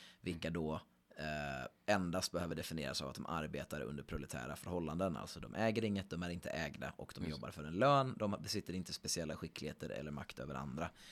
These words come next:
Speaker 1: Och där i den breda bemärkelsen så försvinner produktivitetsbegreppet överhuvudtaget.
Speaker 2: Just det. Så tre olika definitioner utifrån lite olika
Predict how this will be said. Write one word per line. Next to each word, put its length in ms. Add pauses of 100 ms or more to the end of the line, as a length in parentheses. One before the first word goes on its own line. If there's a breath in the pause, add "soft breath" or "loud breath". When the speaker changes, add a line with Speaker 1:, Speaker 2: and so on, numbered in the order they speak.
(160 loud breath)
Speaker 1:
Och 260
där 420
i 80
den 140
breda 320
bemärkelsen 500
så 100
försvinner 600
produktivitetsbegreppet 1040
överhuvudtaget. 920 (300 loud breath)
Speaker 2:
Just 200
det. 140 (200 loud breath)
Så 460 (160)
tre 200
olika 200
definitioner 800 (200)
utifrån 560
lite 340
olika 680